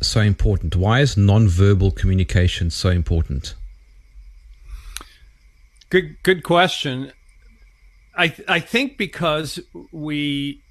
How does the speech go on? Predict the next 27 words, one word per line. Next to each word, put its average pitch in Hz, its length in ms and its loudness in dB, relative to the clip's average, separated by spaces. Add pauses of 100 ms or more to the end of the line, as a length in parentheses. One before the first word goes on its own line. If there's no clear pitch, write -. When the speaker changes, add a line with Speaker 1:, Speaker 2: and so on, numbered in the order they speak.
(100)
Speaker 2:
uh, 139 260 -10 (160)
first 220 260 0
of 156 100 -6
all, 131 280 -4 (200)
most 175 320 -2
of 185 80 -10
us 143 160 -4
think 143 260 -4
that 127 160 -4
words 165 400 0
are 127 120 -6
important, 123 720 -10 (220)
but 127 420 -2 (220)
when 139 160 -4
you 147 100 -2
think 196 260 -6
about, 143 640 0 (200)
uh, 127 120 -6
when 127 180 -6
a 127 60 -4
baby 165 400 0
is 131 140 -2
born, 123 540 -8 (800)
it's 123 200 -12
all 147 140 2
about 139 280 -2
nonverbals. 120 760 -8